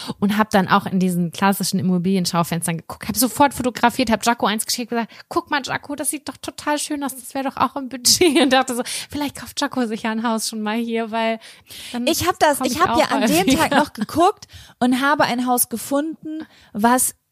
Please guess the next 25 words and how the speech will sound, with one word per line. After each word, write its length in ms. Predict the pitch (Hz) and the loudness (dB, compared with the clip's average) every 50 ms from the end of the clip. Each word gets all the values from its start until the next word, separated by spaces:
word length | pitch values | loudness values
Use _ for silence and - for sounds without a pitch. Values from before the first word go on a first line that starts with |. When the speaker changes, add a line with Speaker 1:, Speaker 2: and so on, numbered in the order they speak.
| _ - | _ -8
Speaker 2:
wo 160 | 170 175 247 247 - | -4 -2 -2 -2 -2
ich 120 | 226 - | -6 -8
sofort 420 | - 240 247 240 - 277 302 - | -6 -6 -6 -4 2 2 2 2
mich 160 | - 269 247 - | 2 -2 -4 -2
in 100 | 220 247 | -2 -2
die 100 | 247 220 | -2 0
Bilder 300 | 226 240 254 262 262 254 | 0 0 2 2 2 0
verliebt 460 | - 247 247 240 240 247 240 - 214 | 0 0 0 2 0 0 -2 -2 -2
hab, 140 | 240 226 - | -2 -2 0
das 200 | 220 220 - - | -2 -2 -2 -4
ist 180 | 220 - - | -6 -8 -6
so, 120 | - 214 208 | -6 -6 -8
jeder 320 | 185 190 214 208 220 214 | -6 -6 -4 -2 -2 -2
hat 100 | 208 - | -2 -4
ja 120 | - 202 | -4 -4
so 120 | 190 190 190 | -4 -4 -4
seine 260 | 185 202 202 196 190 | -2 0 2 2 2
Präferenzen, 840 | 185 - - 185 - 180 180 190 202 220 - - 226 208 196 196 190 | 0 0 -4 -4 -6 -6 -4 -2 -4 -4 -4 0 2 2 4 4 2
was 180 | 190 180 - | 2 0 0
er 100 | 196 185 | 0 -2
so 200 | 175 185 185 180 | 0 0 -2 -2
besonders 520 | 180 180 - 180 170 196 196 196 185 175 - | -2 -2 -4 -2 0 2 2 2 0 -2 -2
geil 260 | - 185 180 190 208 | 0 2 2 2 2
findet, 340 | - - 220 208 208 208 - | 2 2 4 4 4 2 2
ne? 140 | 185 196 | 0 -2